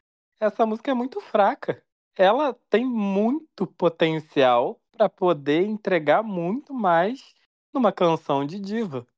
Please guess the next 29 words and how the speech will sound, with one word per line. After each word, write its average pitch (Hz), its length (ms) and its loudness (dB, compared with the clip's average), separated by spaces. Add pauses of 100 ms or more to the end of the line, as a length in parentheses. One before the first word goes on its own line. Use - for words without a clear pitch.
(160)
E 214 60 -4
por 233 180 0
que 233 100 2
que 233 60 -4
ela 208 140 4
não 190 140 -4
fez 175 280 -2
isso? 117 420 -6 (400)
Baixou 135 380 0
a 139 40 4
preguiça 139 600 -2
nela? 170 380 -4 (280)
Então, 196 920 -2
assim, 208 380 -4 (100)
tipo, 127 520 0 (440)
não, 196 440 0
mereceu 170 840 0 (360)
ser 156 240 2
a 147 60 4
menos 151 380 -6
votada 160 480 0
só 185 240 0
por 370 180 -10
isso, 254 400 -2 (460)
pela 156 220 2
escolha, 151 400 0
mas 131 240 -4
por 160 400 -2
entrega 120 920 -2